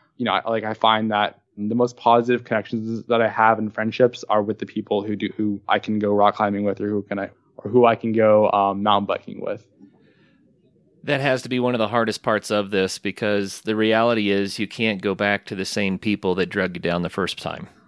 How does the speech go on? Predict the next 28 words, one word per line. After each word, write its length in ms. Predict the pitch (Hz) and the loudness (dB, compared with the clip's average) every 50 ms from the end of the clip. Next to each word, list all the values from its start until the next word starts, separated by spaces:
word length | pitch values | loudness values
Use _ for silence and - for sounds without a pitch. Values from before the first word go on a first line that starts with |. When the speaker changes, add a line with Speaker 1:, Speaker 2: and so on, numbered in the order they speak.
| _ _ _ _ _ 185 185 180 165 | _ _ _ _ _ -20 -20 -18 -10
Speaker 2:
you 120 | 143 120 101 | -6 -4 -2
know? 220 | 98 92 98 95 - _ _ _ _ _ _ | -2 -2 -4 -6 -10 _ _ _ _ _ _
Speaker 1:
Totally. 380 | - - 123 120 117 113 110 110 | 0 4 6 6 6 4 2 2
Yeah. 140 | 120 120 117 | 2 2 2
Like, 160 | 113 117 - | 2 2 0
I've 120 | 131 135 139 | 0 2 2
had 100 | 160 143 | 2 2
to 80 | 123 | 2
totally 540 | 110 - - - 131 127 131 127 127 123 120 | -2 -4 -6 -2 0 0 2 2 2 0 0
restart. 800 | 113 113 117 113 - - - 117 110 110 110 110 110 - - _ _ _ _ _ _ _ _ _ _ _ | -2 -4 -6 -6 -8 -8 -4 0 0 2 2 0 -2 -4 -10 _ _ _ _ _ _ _ _ _ _ _
Um, 240 | - 117 117 113 113 113 | 0 0 0 2 2 0
I, 100 | 110 - - | -2 0 2
I, 220 | 120 123 123 123 - | 4 4 4 4 4
I 80 | 139 143 | 2 2
mean, 160 | 151 147 143 - | 2 2 2 2
I, 240 | 135 139 135 127 127 120 - | 2 2 2 0 -4 -4 -2
I 140 | 139 135 131 | 0 0 2
went 260 | 131 139 143 135 131 | 0 0 -2 -2 -6
to, 120 | - - 131 | -8 -4 0
yeah, 180 | 131 127 123 | 2 2 2
like, 180 | 117 110 107 107 | 2 0 -2 -4
I 100 | 113 113 | -6 -6
started 480 | 110 - - 120 117 120 117 113 113 117 | -4 -4 -2 -2 -2 -2 -4 -4 -2 0
at 160 | 117 117 117 | 0 0 0
a 60 | 113 | 0
new 200 | 113 117 117 113 | -2 -2 -2 -4
school, 800 | - - - - - 127 127 127 127 127 127 127 123 123 123 120 | -6 -8 -10 -2 0 2 4 4 6 8 8 10 10 10 8 6
like, 420 | 107 104 101 98 98 - - _ | 4 2 0 -2 -4 -8 -16 _